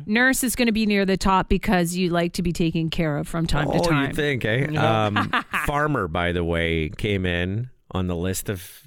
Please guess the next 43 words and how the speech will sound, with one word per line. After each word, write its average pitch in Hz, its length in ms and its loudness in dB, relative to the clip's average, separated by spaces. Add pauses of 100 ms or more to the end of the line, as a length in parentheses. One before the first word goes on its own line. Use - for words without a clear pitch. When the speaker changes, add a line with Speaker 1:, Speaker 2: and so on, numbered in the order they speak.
Speaker 2:
jobs 107 400 -4
that 98 180 -4
women 107 320 -2
find 98 260 -2
sexy. - 400 -4
I'm 135 200 -2
actually 123 340 -2
shocked 117 400 -2
to 123 80 -4
see 143 280 -2
it 170 120 -6
there. 202 300 0
I, 123 140 -2 (140)
I 107 120 -2
don't 123 480 -2
disagree 120 640 -2
that 113 180 -2
farmers 117 480 0
are 107 180 0
important, 160 580 -2
but 117 180 0
Speaker 3:
Who, 202 60 0
who 202 180 -2
doesn't 220 260 0
love 214 220 0
seeing 202 220 0
a 185 80 2
dude, 160 340 0
like, 143 240 -2
milk 156 300 0
a 143 60 0
cow, 131 360 0
right? 135 220 0
Just 139 180 -2
work 139 280 0
those 147 260 0
nipples, 143 500 -2
those 147 180 -4
teats. 160 380 -6
Speaker 2:
Oh, 95 220 0
man, 98 220 -2
dairy 120 280 0
farmers, 135 420 2